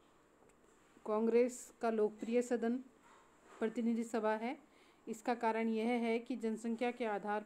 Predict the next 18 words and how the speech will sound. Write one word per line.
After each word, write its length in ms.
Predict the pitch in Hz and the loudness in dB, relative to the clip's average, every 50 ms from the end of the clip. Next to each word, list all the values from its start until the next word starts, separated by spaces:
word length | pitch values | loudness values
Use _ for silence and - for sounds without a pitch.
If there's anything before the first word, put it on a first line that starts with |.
| - | -4
पर 80 | - 233 | -6 -4
प्रतिनिधि 520 | 226 226 214 214 - 226 220 220 214 233 226 | -4 -4 -6 -4 -2 -2 -2 -2 -2 -4 -4
सभा 260 | 226 - 214 196 202 | -4 -4 -4 -4 -2
का 140 | 202 - 220 | -2 -2 -2
गठन 300 | 208 208 196 214 208 208 196 | -2 -2 -4 -4 -4 -6 -4
किया 180 | - 202 185 180 | -4 -4 -4 -2
जाता 280 | 180 170 156 - 160 | -4 -6 -8 -8 -12
है, 140 | 156 160 156 - - - - - - - - - - _ - | -14 -14 -16 -18 -20 -20 -20 -20 -20 -20 -20 -20 -20 _ -4
जबकि 280 | 190 202 196 - - 240 | -2 -2 -2 -2 -4 -4
सीनेट 420 | 240 - 247 226 226 233 240 233 | -2 -2 -2 0 0 0 -2 0
का 120 | - 262 240 | 0 0 0
गठन 480 | 226 226 214 - 226 240 247 254 269 277 277 | 2 0 -4 -2 -4 -4 -2 -2 -2 -4 -6
संघीय 380 | - - 233 226 226 226 240 240 | -6 -2 0 0 2 2 2 2
आधार 340 | 226 208 202 208 214 208 | 0 0 0 -2 -2 -2
पर 140 | 208 226 220 | -2 -4 -4
होता 240 | 214 202 190 - 214 | -4 -4 -4 -4 -4
है, 220 | 208 214 220 226 226 | -4 -4 -4 -6 -6
यानी 280 | 220 214 208 214 226 | -6 -6 -4 -4 -4